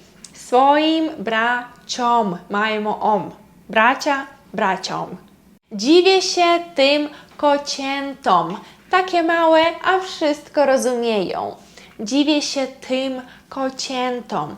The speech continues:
Kocięta, kociętom.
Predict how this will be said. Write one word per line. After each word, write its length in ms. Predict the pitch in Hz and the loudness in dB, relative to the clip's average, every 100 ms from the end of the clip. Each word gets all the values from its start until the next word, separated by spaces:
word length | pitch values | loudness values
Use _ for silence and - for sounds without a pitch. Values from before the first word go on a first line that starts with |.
| - - | -18 -18
Kocięta, 1300 | - 294 294 285 - 247 220 208 202 202 220 233 302 440 - - - | -4 -2 -2 -4 -8 -4 -4 -4 -6 -4 -4 -2 -2 -4 -10 -20 -6
kociętom. 1300 | 285 294 302 - 233 220 233 240 - - 214 180 175 | 0 0 0 -6 -8 -6 -6 -8 -14 -8 -4 -4 -6